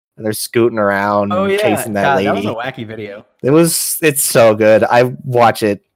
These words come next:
Speaker 1: more than I'd like to. But, uh, the beats, pretty solid.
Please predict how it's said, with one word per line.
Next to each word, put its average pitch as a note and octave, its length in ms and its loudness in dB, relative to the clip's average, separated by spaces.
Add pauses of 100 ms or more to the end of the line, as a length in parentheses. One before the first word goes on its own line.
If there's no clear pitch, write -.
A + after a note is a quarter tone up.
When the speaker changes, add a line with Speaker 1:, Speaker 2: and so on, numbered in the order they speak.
(200)
Speaker 1:
more A2 480 2 (440)
than A2 160 2
I'd G#2+ 120 -2
like G#2 280 0 (280)
to. G2 300 -4 (1300)
But, A2 200 4
uh, G#2+ 500 4 (500)
the A2+ 120 -2
beats, C#3 560 0 (680)
pretty A#2+ 220 0
solid. G#2 600 2